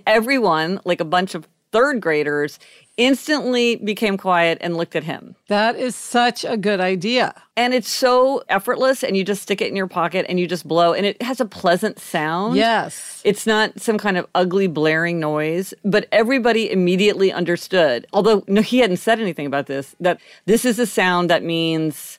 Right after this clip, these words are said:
Speaker 1: something's happening, pay attention.
Speaker 2: Yes.
Speaker 1: So if you're a person who is constantly trying to get people to be <laughs> quiet and listen,
Speaker 2: Yes.
Speaker 1: try the harmonica. So gold star to Nick for this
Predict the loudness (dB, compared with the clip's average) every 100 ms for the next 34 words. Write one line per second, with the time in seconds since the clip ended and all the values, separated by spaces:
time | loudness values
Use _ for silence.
0 | _ -2 0 2 0 0 0 -2 -6 -4
1 | -4 -4 -10 -10 -16 -12 -4 0 2 2
2 | -2 -10 -16 -16 -4 2 2 4 0 2
3 | 4 4 2 -2 -2 -2 -2 0 2 2
4 | -2 -6 -2 -2 -2 -4 -6 -4 -4 -2
5 | -4 -4 -6 -6 -8 -8 -10 -6 0 2
6 | 0 -2 0 2 2 2 2 2 0 -4
7 | -10 -20 -18 -6 -2 0 2 4 4 4
8 | 2 -2 -2 0 0 0 0 -2 -6 -2
9 | -2 2 2 4 2 0 2 2 2 0
10 | -4 -2 -2 -2 -6 -4 -2 2 0 0